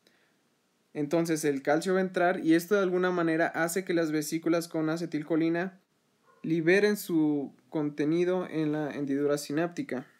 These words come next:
Entonces la acetilcolina que está en la hendidura sináptica se va a unir a sus receptores nicotínicos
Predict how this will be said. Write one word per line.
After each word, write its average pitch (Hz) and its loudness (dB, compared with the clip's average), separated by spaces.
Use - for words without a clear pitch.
Entonces 156 -2
la 143 4
acetilcolina 202 0
que 160 -2
está 151 -2
en 170 0
la 175 0
hendidura 165 2
sináptica 170 -2
se 151 -6
va 143 2
a 156 0
unir 185 0
a 190 0
sus 185 -6
receptores 170 -2
nicotínicos 165 -4